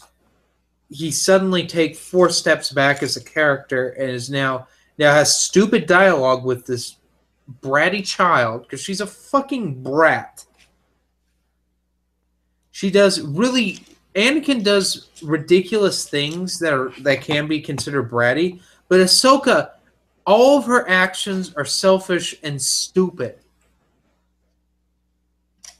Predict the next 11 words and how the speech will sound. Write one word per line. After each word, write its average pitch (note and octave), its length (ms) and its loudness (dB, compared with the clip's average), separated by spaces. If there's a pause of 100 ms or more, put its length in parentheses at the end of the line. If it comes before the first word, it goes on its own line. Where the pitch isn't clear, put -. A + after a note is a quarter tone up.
(240)
In A3 220 4
the, A#3+ 180 2
and G#3 360 0
in B3 200 -2
the B3+ 180 2
end, E3+ 420 0
they E3 280 4
work F3+ 440 0
out A#3+ 360 -2
for D#3+ 240 -6
her. B2 320 -6